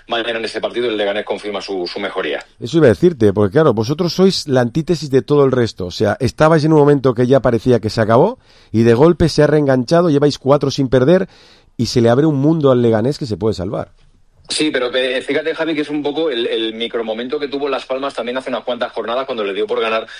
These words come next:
Speaker 1: al Atlético de Madrid, y no recuerdo cuál fue el siguiente partido, el contra el Athletic de, de Bilbao.
Speaker 2: Mm.
Speaker 1: Eh, eh, bueno, bueno, eh, hubo, hubo un momento en el que el, el Las Palmas resucitó y parecía que iba a ir hacia arriba, y mira ahora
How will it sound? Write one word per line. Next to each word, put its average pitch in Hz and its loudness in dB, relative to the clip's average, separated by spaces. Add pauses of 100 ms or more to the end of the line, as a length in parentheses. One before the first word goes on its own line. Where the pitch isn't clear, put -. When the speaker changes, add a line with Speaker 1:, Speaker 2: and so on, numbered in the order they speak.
(160)
Speaker 1:
al 113 -4
Atlético 113 -6
de 107 -4
Madrid, 113 -6
y 113 -12
no 104 -10
recuerdo 113 -4
cuál 107 -6
fue 107 -8
el - -10
siguiente 110 -8
partido, 117 -4
el 127 -6
contra - -4
el 110 0
Athletic 120 -6
de, 101 -6
de 104 -6
Bilbao. 104 -6
Speaker 2:
Mm. 123 -6
Speaker 1:
Eh, - - (1120)
eh, 104 -10
bueno, 127 -8 (120)
bueno, 131 -6
eh, 110 -6
hubo, 170 -4
hubo 165 -6
un 180 -4
momento 170 -4
en 160 -4
el 156 -4
que 147 -4
el, 139 -4
el 123 -4
Las 117 -4
Palmas 143 -6
resucitó 135 -6
y 156 -8
parecía 131 -4
que 131 -8
iba 131 -2
a 127 -2
ir 127 -2
hacia 120 -6
arriba, 139 -4
y - -6
mira 120 -6
ahora 117 -6